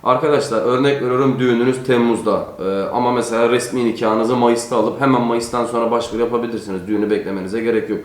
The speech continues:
Resmi nikahta güzelce fotoğraflar çekildikten sonra zaten hani evliliğinizin resmi olduğu ve o güne dair fotoğrafların olduğu da bir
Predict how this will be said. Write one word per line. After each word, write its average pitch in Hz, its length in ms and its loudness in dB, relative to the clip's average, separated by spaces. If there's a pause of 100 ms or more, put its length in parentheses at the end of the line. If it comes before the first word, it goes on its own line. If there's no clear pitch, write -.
(280)
Resmi 131 360 2
nikahta 120 400 0
güzelce 113 460 0
fotoğraflar 110 540 -2
çekildikten 113 540 -4
sonra 104 260 -4
zaten 113 400 -2 (500)
hani 104 160 -2
evliliğinizin 110 680 2
resmi 113 340 -2
olduğu 95 320 0
ve 117 100 2
o 110 160 0
güne 110 220 0
dair 107 200 0
fotoğrafların 110 600 0
olduğu 107 260 -2
da 117 160 0
bir 117 140 -2